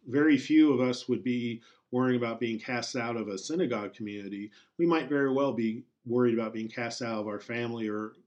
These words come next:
other social community if we become a devout Christian and accept all people and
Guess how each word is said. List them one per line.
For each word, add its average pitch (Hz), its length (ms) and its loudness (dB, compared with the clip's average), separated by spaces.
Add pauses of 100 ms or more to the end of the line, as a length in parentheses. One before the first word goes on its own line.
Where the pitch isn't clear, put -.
other 123 220 2
social 135 360 -2
community 101 640 -6 (480)
if 127 260 -2
we 113 260 0 (180)
become 117 400 -4
a 107 240 -6 (360)
devout 110 360 -2
Christian 123 440 -4
and 113 180 -12 (100)
accept - 400 -4
all 110 140 -4
people 110 500 -6
and 110 140 -12